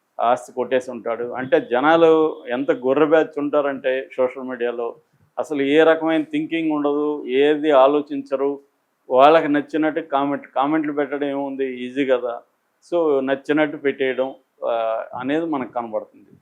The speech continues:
So ది-, ఇలా క్రియేట్ చేయడం కోసమే, ఇతను పాపులర్ అవ్వడం కోసమే తప్ప ఇతను ఇంకే రకంగా కనబడదు. ఈ, ఈ ప్రభుత్వం మీద అతను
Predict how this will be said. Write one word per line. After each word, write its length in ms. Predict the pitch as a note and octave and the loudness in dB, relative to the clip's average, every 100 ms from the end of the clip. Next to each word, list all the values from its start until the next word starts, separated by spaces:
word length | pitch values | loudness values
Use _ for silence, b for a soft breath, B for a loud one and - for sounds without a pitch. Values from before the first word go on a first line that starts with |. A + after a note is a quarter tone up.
| _ _ _ - | _ _ _ -6
So 400 | E3 D3 D3 C#3+ | 0 2 2 -2
ది-, 300 | B2+ B2+ D3 B2+ | -8 -6 -6 -4
ఇలా 260 | C3 D3+ | 4 6
క్రియేట్ 580 | D#3 D#3 C3 D#3 E3 - | 6 2 2 4 4 2
చేయడం 240 | E3 E3 | 0 0
కోసమే, 500 | D#3+ D3+ D3+ F3 E3+ | 0 -2 -4 -6 -4
ఇతను 260 | C#3+ C3+ B2+ | -4 -4 -6
పాపులర్ 520 | - B2 C#3 D#3+ D#3 | 2 4 4 4 4
అవ్వడం 560 | D3+ D3+ C3 C3 D3+ D3 | 4 -2 0 0 2 0
కోసమే 460 | C#3 C3+ C#3 C3+ B2 | 0 -2 -2 -10 -8
తప్ప 220 | A2+ - | -6 0
ఇతను 480 | F3 D3+ B2+ C3+ B2+ | 0 0 -4 -8 -8
ఇంకే 440 | B2 A#2+ B2+ C#3+ | -10 -10 -2 0
రకంగా 380 | D3+ D3 C#3 D#3 | 0 -2 -2 -4
కనబడదు. 640 | D3 B2+ A#2+ G#2 G2 - | -2 -10 -10 -14 -16 -16
ఈ, 320 | A#2 B2 A#2+ - | -12 -10 -10 -10
ఈ 100 | C3 | -10
ప్రభుత్వం 520 | B2 B2+ C#3 - D#3 D3+ | -4 0 0 0 -2 -2
మీద 200 | D3 C#3 C#3 C#3 _ _ _ - | -2 0 0 -2 _ _ _ -8
అతను 460 | A#2 B2+ A#2+ A#2 A#2+ | -6 -6 -6 -8 -10